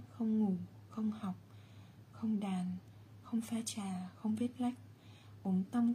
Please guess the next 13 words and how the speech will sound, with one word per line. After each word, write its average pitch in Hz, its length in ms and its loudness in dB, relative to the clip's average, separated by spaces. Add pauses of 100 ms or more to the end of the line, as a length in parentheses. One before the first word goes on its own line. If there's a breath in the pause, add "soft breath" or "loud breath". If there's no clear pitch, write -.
teo, 226 320 2 (580 loud breath)
mở 214 240 4
cửa 185 140 2
sổ 180 320 -2
suốt 262 200 -2
ngày 262 180 4
đêm 208 440 4
để 190 120 0
nhìn 175 200 4 (100)
qua 208 180 -2
như 214 160 0
vậy 214 200 -2 (120)
thôi. 208 320 -2